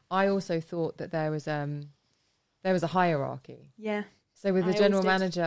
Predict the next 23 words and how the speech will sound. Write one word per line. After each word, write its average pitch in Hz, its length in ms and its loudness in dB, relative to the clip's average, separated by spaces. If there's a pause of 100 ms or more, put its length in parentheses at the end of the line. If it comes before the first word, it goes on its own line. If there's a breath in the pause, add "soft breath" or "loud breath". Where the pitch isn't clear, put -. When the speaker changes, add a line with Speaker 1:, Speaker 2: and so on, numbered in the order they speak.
Speaker 1:
I 170 160 0
would 170 160 -2
be 170 160 -2
quite, 165 220 -6
I 165 120 -2
would 160 140 -2
immediately, 175 480 -2
Speaker 2:
Yeah. 190 60 -6
Speaker 1:
they'd 170 160 0
walk 170 200 -8
in 165 60 -6
the 165 80 -6
room 160 140 -2
and 151 100 -4
I'd 147 100 -4
be 156 100 -6
intimidated 151 580 -8
before - 220 -18
they 147 100 -6
said 147 180 -6
a 147 60 -6
word. 151 360 -6
Speaker 2:
Yeah. 185 220 -20